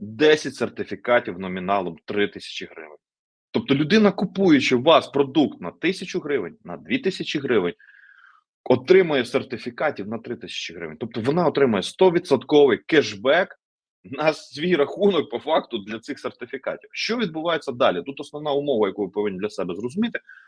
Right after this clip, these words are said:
Основна умова — це те, щоб ці сертифікати були використані протягом, там, місяця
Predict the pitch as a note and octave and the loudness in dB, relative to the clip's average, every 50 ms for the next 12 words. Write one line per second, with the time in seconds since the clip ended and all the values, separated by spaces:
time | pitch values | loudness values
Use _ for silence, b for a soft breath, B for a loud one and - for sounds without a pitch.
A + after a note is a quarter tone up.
0 | B _ - A#2 A#2 A#2 D3+ E3+ D#3 - - C#3 C#3 D#3+ F#3+ F#3 D#3 B2+ - - | B _ 0 0 0 4 4 6 6 6 4 2 4 4 6 6 6 4 2 0
1 | A2 - _ E3+ D#3+ C#3+ - - A2+ - _ _ _ _ _ _ _ _ _ _ | -10 -8 _ -2 -2 0 0 -2 -4 -4 _ _ _ _ _ _ _ _ _ _
2 | _ _ _ _ - C3+ D3+ - G#3+ G3+ G#3 G#3+ G#3 - G#3 - E3+ D3+ A#2 - | _ _ _ _ -4 -4 4 4 4 4 4 -2 -2 -2 -2 2 4 4 4 4
3 | G2+ F2+ A#2 A#2+ A#2 G2+ F2+ F2+ A2 D3+ D#3+ - C#3+ A2+ G2+ - - E2+ E2 D#2 | 0 -4 0 0 0 -2 -2 2 2 2 2 2 0 -2 -2 -6 -12 -16 -16 -16
4 | - _ _ _ - G#2+ A#2+ C3+ C3+ B2 - E2 D#2 D#2+ D#2 D2 - D#2+ D#2 - | -18 _ _ _ -4 2 4 4 4 4 0 -6 -12 -14 -18 -16 -16 -16 -16 -16
5 | - _ _ _ _ _ F2+ G2 A2 A2+ A#3 - D3+ - - - - | -18 _ _ _ _ _ -6 -2 -2 -2 -2 -4 -6 -6 -8 -10 -12